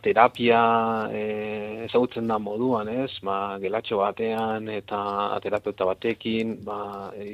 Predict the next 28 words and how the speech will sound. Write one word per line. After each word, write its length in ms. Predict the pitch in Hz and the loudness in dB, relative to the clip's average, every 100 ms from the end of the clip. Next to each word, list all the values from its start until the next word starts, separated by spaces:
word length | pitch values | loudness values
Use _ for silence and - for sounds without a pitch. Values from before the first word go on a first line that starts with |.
| 113 | -2
itzen, 380 | 143 135 131 131 - - | 2 4 2 0 -6 -8
itzen, 420 | 127 - 139 135 135 131 | -6 2 2 4 0 -2
e, 320 | - - 110 - - 107 | -4 -6 -6 -6 -8 -10
itzen 240 | - 139 | 0 0
zitzaien 480 | 139 131 143 143 135 | 2 6 8 10 8
nahiko, 300 | 120 - 143 127 107 101 98 - - - - - - - | 4 8 12 12 12 8 2 -4 -14 -12 -14 -12 -12 -8
ez 160 | - 143 | 10 10
dut 160 | 175 143 | 12 8
esango 680 | 127 120 120 120 120 117 110 | 8 6 12 12 12 12 12
bortitza, 640 | 110 107 143 135 - 120 | 6 4 2 4 10 12
baina 520 | 117 110 110 110 107 107 | 12 8 4 4 4 8
batzutan, 540 | 123 - 143 147 147 | 8 8 8 8 8
ba, 120 | 117 107 107 104 101 | 6 4 4 2 0
beraien, 680 | 104 104 110 117 120 120 117 113 113 110 107 | -2 -2 0 0 0 0 0 -2 -2 -4 -4
e, 140 | 101 101 98 101 | -4 -4 -4 -6
lan 300 | 104 110 117 | -2 0 2
emozionala, 720 | 117 117 - 117 117 123 123 120 107 104 98 98 92 | 2 0 0 0 2 2 2 2 2 2 0 -4 -8
ba, 200 | 104 113 | -2 -2
zuen 240 | - 135 101 | 4 4 4
errezten, 480 | 101 104 - 90 | -4 -8 -8 -6
ez? 120 | 113 - - - | -6 -6 -14 -10
Eta 320 | - 101 101 | 0 2 4
konturatu 460 | 104 104 120 120 123 | 0 4 6 6 4
ginen, 280 | 123 135 135 | 6 6 8
ba, 100 | 104 | 6
bueno, 260 | 123 123 | 6 2
ba, 300 | 123 98 87 85 | 2 2 2 -2
animaliekin, 800 | 107 123 127 123 123 143 143 170 | 0 2 4 4 2 2 0 -2